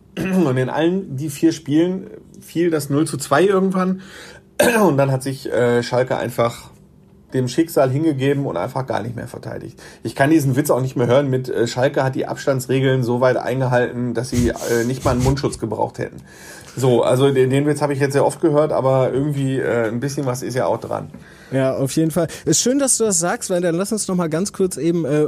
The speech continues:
Speaker 2: um die, äh, über die Umsetzung des Hygienekonzepts, äh, sprechen. Jetzt, es gab mega Aufregung wegen Hertha B S C Berlin. Beim B V B haben sie, glaub ich, auch beim zwei oder beim drei zu null gejubelt. Aber insgesamt würden wir sagen, das, äh,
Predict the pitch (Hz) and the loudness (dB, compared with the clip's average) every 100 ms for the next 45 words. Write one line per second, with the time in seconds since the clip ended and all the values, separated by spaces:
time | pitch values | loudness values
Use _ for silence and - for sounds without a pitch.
0 | - 156 151 151 151 143 135 135 143 147 | 0 -2 0 2 2 2 0 0 2 2
1 | 151 165 196 208 - 185 170 - 147 143 | 2 2 2 0 0 0 0 -2 -2 -2
2 | 180 185 180 - 180 - 127 160 151 - | -2 -2 -4 -6 -6 -6 -2 0 0 -4
3 | - 165 165 175 160 156 135 156 156 156 | -2 0 2 2 2 0 0 0 -2 0
4 | 156 180 175 147 185 - 170 170 151 147 | 2 2 2 0 0 0 0 0 0 0
5 | 147 160 156 147 139 - - 160 151 156 | 0 -2 -2 0 0 0 0 0 2 2
6 | 208 220 156 160 160 156 170 175 147 196 | 2 2 2 2 2 0 0 -2 0 0
7 | 190 180 170 165 175 - 135 208 - 160 | 0 0 0 0 0 -2 -2 -2 -2 -2
8 | 175 202 190 - - - - - - 151 | 0 0 -2 -8 -20 -20 -6 -4 -2 -2
9 | 214 175 175 160 147 131 185 - 190 185 | 0 -2 0 0 0 -2 0 0 2 2
10 | 170 165 180 185 143 151 175 190 170 147 | 2 -2 0 0 0 2 2 0 0 0
11 | 202 226 - - - 208 - 202 190 165 | 0 -4 -16 -20 -20 -20 -16 -8 -8 -4
12 | 175 160 190 196 180 190 190 175 - 147 | -6 0 0 2 2 0 0 0 0 0